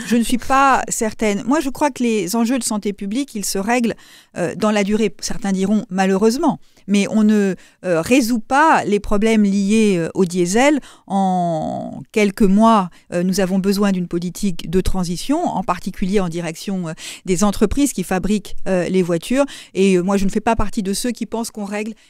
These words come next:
les sujets de santé publique, celui-ci ou d'autres, euh, uniquement à coup, euh, de taxes.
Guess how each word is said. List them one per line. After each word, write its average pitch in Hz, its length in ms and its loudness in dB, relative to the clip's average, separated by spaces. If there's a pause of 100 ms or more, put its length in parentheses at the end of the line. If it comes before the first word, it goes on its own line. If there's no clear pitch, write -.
(140)
les 208 100 -6
sujets 214 320 0
de 208 40 -4
santé 190 260 -4
publique, 220 380 -2
celui-ci 226 680 0
ou 190 120 -4
d'autres, 220 340 2 (280)
euh, 190 160 0
uniquement 208 460 2
à 180 80 -2
coup, 190 340 -4
euh, 165 100 -2
de 170 120 -4
taxes. - 380 -8